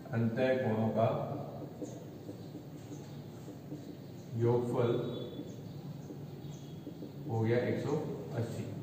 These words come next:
तो नब्बे प्लस तीस प्लस पी बराबर एक सौ अस्सी। नब्बे और तीस हो गए एक सौ बीस,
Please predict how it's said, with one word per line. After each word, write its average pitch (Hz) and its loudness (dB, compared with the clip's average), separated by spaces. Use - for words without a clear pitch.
तो 110 4
नब्बे 139 8
प्लस 131 10
तीस 147 10
प्लस 131 8
पी 131 4
बराबर 117 8
एक 120 6
सौ - 2
अस्सी। 120 2
नब्बे 131 10
और 160 12
तीस 156 10
हो 139 12
गए 143 12
एक 131 12
सौ 147 10
बीस, - 6